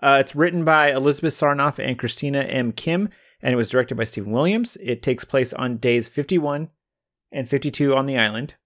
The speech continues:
So we're on our second Jack flashback episode for the season.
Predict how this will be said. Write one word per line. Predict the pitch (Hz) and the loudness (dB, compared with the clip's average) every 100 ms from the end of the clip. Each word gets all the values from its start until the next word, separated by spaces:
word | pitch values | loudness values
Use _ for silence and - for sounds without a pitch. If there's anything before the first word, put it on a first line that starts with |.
| _ _ _ _ _ | _ _ _ _ _
So | - - - 143 143 143 143 139 | -14 -6 2 6 6 6 6 6
we're | 139 143 | 4 4
on | 156 151 | 2 2
our | 139 131 | 4 2
second | - - - 196 190 214 196 - _ _ _ _ _ | -2 -6 -2 0 0 -2 -6 -14 _ _ _ _ _
Jack | 147 143 147 - | 4 4 4 -2
flashback | - 139 135 - 131 120 - - - | -2 2 2 2 0 0 -2 -12 -8
episode | 120 113 110 | -6 -4 -6
for | - | -6
the | 110 | -6
season. | 123 104 87 87 | -4 -4 -6 -10